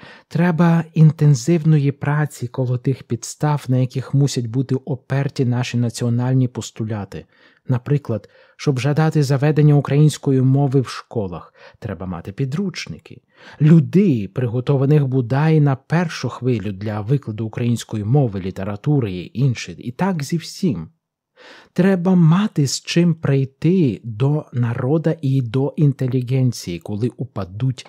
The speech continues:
правительственні заборони. Нинішній перелом у Росії застав українців сильно неприготованими.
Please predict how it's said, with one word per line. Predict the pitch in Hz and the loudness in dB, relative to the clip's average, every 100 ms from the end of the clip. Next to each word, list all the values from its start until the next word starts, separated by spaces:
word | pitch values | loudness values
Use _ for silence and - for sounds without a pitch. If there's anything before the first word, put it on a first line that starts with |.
| _ _ - | _ _ -8
правительственні | 113 104 104 101 98 - 98 92 87 85 80 _ | -6 -4 -6 -6 -10 -12 -12 -8 -6 -8 -10 _
заборони. | 92 92 85 95 92 80 78 92 _ _ _ _ _ _ _ _ _ _ _ _ - | -12 -12 -10 -10 -10 -12 -14 -20 _ _ _ _ _ _ _ _ _ _ _ _ 2
Нинішній | 165 190 170 - 170 160 | 6 6 2 2 4 4
перелом | 151 147 147 170 160 | 2 0 2 0 0
у | 147 | -2
Росії | 123 123 - - 170 151 | -4 -6 -6 -6 -2 -2
застав | 135 135 127 - 151 139 | -2 -2 -4 -4 -6 -4
українців | 135 131 127 143 139 - 120 | -6 -4 -2 -2 -2 -6 -8
сильно | - - 143 135 131 | -8 -4 -2 0 0
неприготованими. | 123 120 - 107 110 - 104 90 82 71 67 92 | 0 -2 -6 -8 -10 -10 -10 -10 -14 -14 -18 -20